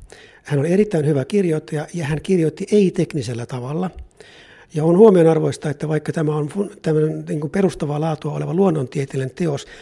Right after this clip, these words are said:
niin se ei vilise mitään matemaattisia kaavoja. Hän kirjoitti hyvin yksinkertaisella ja voisi sanoa kvalitatiivisella tavalla, ja hän käytti paljon aikaa sen näkemyksen hiomiseen sellaiseksi, että se olisi helppo omaksua,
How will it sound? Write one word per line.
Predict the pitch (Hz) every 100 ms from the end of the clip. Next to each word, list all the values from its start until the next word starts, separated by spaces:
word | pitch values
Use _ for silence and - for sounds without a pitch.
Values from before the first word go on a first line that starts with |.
| -
niin | -
se | - 180 190
ei | 202 190
vilise | 220 185 -
mitään | 131 143 147 131 131
matemaattisia | 143 156 127 120 - 147 127
kaavoja. | 147 131 123 151 - - - - -
Hän | - 135
kirjoitti | - 254 185 143 165
hyvin | 165 165
yksinkertaisella | 190 190 139 147 139 143 135 147 143
ja | 143
voisi | 147 143
sanoa | 147 139
kvalitatiivisella | 151 156 170 165 - 143 131 139
tavalla, | 139 156 139 131 135 - - - -
ja |
hän | 139 147
käytti | 151 147 143
paljon | 185 196 165 143
aikaa | 175 175 165 147 131
sen | - 165 147 143 - - - -
näkemyksen | 143 156 165 170 135 147
hiomiseen | 131 190 147 139 135 135 -
sellaiseksi, | - 175 151 139 151 - - - _ -
että | - 127
se | 175
olisi | 147 139 131
helppo | 143 - 170 160
omaksua, | 139 - - 175 -